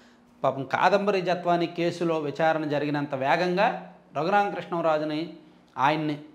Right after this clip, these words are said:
ఆ, రఘురామకృష్ణరాజు గారిని ఈ కస్టోడియల్ టార్చర్ కేసులో విచారణ స్పీడ్గా జరగట్లా. తీరా అది కోర్టుకు వెళ్ళి ఆ విజయపాల్కి కాస్త ఊరట లభించింది. So, ఆ కేసుకి దాదాపుగా నీరు గారిపోద్ది. ఇంకా జీతాల కోసం గురువుల ఎదురుచూపులు. ఒకటో తేదీనే జీతాలు, పెన్షన్లు ఇస్తామని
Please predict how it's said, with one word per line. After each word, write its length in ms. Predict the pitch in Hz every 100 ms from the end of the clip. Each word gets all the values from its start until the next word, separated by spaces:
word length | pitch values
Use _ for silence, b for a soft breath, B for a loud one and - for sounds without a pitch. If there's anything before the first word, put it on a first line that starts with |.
| 123
ఆ, 100 | 120
రఘురామకృష్ణరాజు 760 | 139 175 185 - - 160 156 143
గారిని 600 | 151 143 147 170 175 - B B B B _ -
ఈ 260 | - 113 104
కస్టోడియల్ 500 | 143 143 196 185 180
టార్చర్ 400 | 170 165 160 170
కేసులో 400 | - 156 147 160
విచారణ 380 | 151 147 156 156
స్పీడ్గా 460 | 151 - 180 175 170
జరగట్లా. 540 | 123 135 156 156 98 - - _ -
తీరా 180 | 208 208
అది 140 | 185
కోర్టుకు 440 | 175 190 202 208 190
వెళ్ళి 400 | 190 214 415 - B B B
ఆ 20 |
విజయపాల్కి 720 | 160 170 196 180 175 175 147
కాస్త 320 | - 175 170 165
ఊరట 320 | 160 175 156
లభించింది. 500 | 131 120 107 107 104
So, 200 | - 151
ఆ 160 | 135
కేసుకి 400 | 139 160 180 165
దాదాపుగా 460 | 143 143 165 156 170
నీరు 220 | 156 160
గారిపోద్ది. 480 | 151 135 - 98 -
ఇంకా 140 | - - _ b b b -
జీతాల 340 | 123 175 196 185
కోసం 380 | 175 175 175 143
గురువుల 240 | 170 170
ఎదురుచూపులు. 560 | 143 147 - 151 - 196
ఒకటో 360 | 151 143 180
తేదీనే 360 | 180 170 170 175
జీతాలు, 400 | 143 156 170 165
పెన్షన్లు 400 | 156 147 160 160
ఇస్తామని 340 | 147 156 151